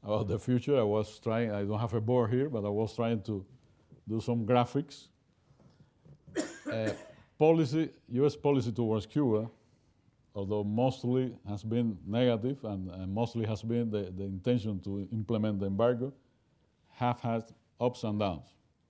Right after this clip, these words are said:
And it has gone like this, depending on your political cycles,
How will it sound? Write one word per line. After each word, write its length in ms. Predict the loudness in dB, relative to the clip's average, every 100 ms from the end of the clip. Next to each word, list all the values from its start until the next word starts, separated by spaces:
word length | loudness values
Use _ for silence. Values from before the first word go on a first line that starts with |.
| _ _ -14
And 140 | -8 -6
it 80 |
has 160 | -6 -4
gone 220 | -2 0
like 200 | -2 -2
this, 260 | -2 -2 -6 _ _ _ _ _ _ _ _ -4
depending 540 | -4 0 0 0 -2 -2
on 260 | -2 0 0
your 160 | -2
political 640 | 0 0 0 0 0 -2 -2
cycles, 540 | -2 -2 -2 -8 -14